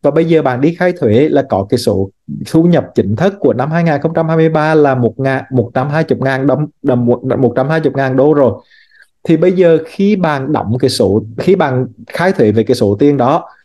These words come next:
thì người ta sẽ tính lại với cái mức thu nhập cụ thể này, cái nhất, mức thu nhập chính thức này, thì bạn sẽ không được hưởng cái tiền, à, hỗ trợ để trả cho cái, cái bảo hiểm Obama này nữa. Bởi vì thu nhập bạn cao hơn,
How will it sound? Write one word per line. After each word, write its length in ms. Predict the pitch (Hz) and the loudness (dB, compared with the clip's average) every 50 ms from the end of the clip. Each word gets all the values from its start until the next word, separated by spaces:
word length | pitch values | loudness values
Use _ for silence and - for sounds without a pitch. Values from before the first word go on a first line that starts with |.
| _ _ | _ _
thì 120 | - 170 160 | 0 0 0
người 220 | 160 160 156 151 | 2 2 2 2
ta 120 | 151 175 | 2 0
sẽ 160 | 185 170 139 - - | 0 0 -4 -2 -2
tính 160 | - 107 98 | -2 -2 0
lại 360 | 104 120 127 123 120 117 117 117 | 0 0 0 0 2 0 0 0
với 280 | 107 107 104 92 104 107 | 0 -2 -2 -2 0 -2
cái 100 | 127 123 | 0 0
mức 160 | 139 180 180 - | 0 -2 -4 0
thu 140 | - 190 190 | 0 2 2
nhập 180 | 185 170 143 - - _ _ _ _ _ | 4 2 0 -2 -6 _ _ _ _ _
cụ 180 | 151 143 131 | 0 0 2
thể 240 | 120 143 143 127 127 | 2 2 2 2 2
này, 260 | 143 151 151 143 127 120 - | 0 -2 -2 -2 -4 -4 -2
cái 100 | 143 131 - - | -4 -4 -4 -4
nhất, 320 | 156 147 156 175 170 - _ | -2 0 0 0 -2 -6 _
mức 280 | - 156 160 180 180 - _ - - - - | -2 0 0 0 -2 -8 _ -16 -16 -14 -4
thu 160 | - 175 180 180 | 0 2 2 4
nhập 200 | 175 156 127 - - - | 4 2 0 -2 -2 -4
chính 180 | 110 92 104 | -2 -2 0
thức 220 | - 175 190 196 190 | -2 -2 0 0 -2
này, 220 | 165 156 139 117 104 - _ _ _ _ _ _ _ _ _ | -2 -2 -2 -4 -6 -12 _ _ _ _ _ _ _ _ _
thì 300 | - 175 165 165 160 160 - | 0 2 2 2 2 -2 -8
bạn 340 | - 165 139 135 131 131 131 | -6 -4 -2 -2 -2 -4 -6
sẽ 260 | 127 - 160 131 120 - - | -4 -2 -2 -2 -2 -4 -4
không 280 | - 185 196 214 202 | -4 -2 0 2 2
được 140 | 170 143 135 - - - | 2 2 0 -2 -6 0
hưởng 360 | - 160 143 135 123 113 - - - | 2 4 4 4 2 0 -4 -6 -2
cái 120 | - 135 135 131 | -2 -2 -2 0
tiền, 560 | - 165 165 156 151 147 151 151 151 151 156 - | 0 2 2 4 2 2 2 0 0 -2 -2 -4
à, 260 | - - 151 131 127 123 | -4 -2 0 0 0 0
hỗ 300 | 117 127 147 131 117 117 - | 0 2 2 2 2 0 0
trợ 300 | 143 135 131 127 123 123 | 2 2 4 4 4 4
để 220 | - 131 123 - - | 4 2 0 0 -2
trả 200 | 147 131 120 117 | -4 -4 -4 -6
cho 180 | - - 170 180 | -2 -2 -2 -2
cái, 180 | 175 147 127 127 - - _ _ - 123 117 - | 0 -2 -4 -4 -6 -16 _ _ -8 -8 -2 0
cái 240 | 147 135 131 127 127 | 2 2 4 4 2
bảo 240 | 127 135 127 113 - | 2 0 -2 -2 -2
hiểm 240 | 120 139 143 151 113 - | 0 0 0 0 2 0
Obama 440 | 139 135 135 139 151 156 156 160 165 | 0 2 2 0 0 -2 -2 -2 0
này 160 | 160 147 135 | 0 0 0
nữa. 240 | 127 127 120 - 113 113 - - _ _ _ _ _ | 2 2 2 0 0 -4 -10 -18 _ _ _ _ _
Bởi 160 | 175 147 123 | 0 0 2
vì 120 | 127 139 139 | 2 0 0
thu 160 | 139 165 185 | 2 0 0
nhập 180 | 175 165 139 147 | 0 0 0 -2
bạn 220 | 139 127 127 120 120 | -4 -4 -4 -4 -4
cao 280 | - 147 151 175 185 185 | -4 -2 0 0 0 0
hơn, 280 | 180 185 190 196 175 | 0 2 2 0 0